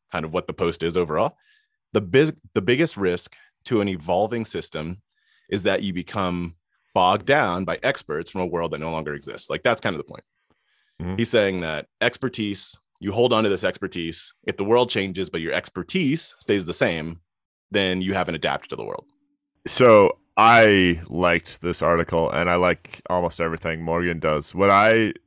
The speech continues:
Speaker 2: uh, got hung up on this article, uh, is, is those two things. One, that you can be too early.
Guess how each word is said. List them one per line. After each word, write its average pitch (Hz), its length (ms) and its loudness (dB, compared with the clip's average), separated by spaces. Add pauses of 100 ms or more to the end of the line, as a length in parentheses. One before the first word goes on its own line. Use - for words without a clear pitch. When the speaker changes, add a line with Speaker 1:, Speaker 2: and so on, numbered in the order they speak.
(220)
Speaker 2:
uh, 85 120 -2
got 87 240 -2
hung 92 200 -4
up 87 140 -6
on 82 180 -4
this 78 200 -8
article, 76 560 -6 (520)
uh, 82 280 4
is, 90 460 0 (180)
is 92 240 0
those 101 400 4
two - 240 -2
things. 80 540 -2
One, 107 380 6
that 85 320 0 (400)
you 98 120 -6
can 101 160 -6
be 92 160 -2
too 92 160 -4
early. 73 400 -2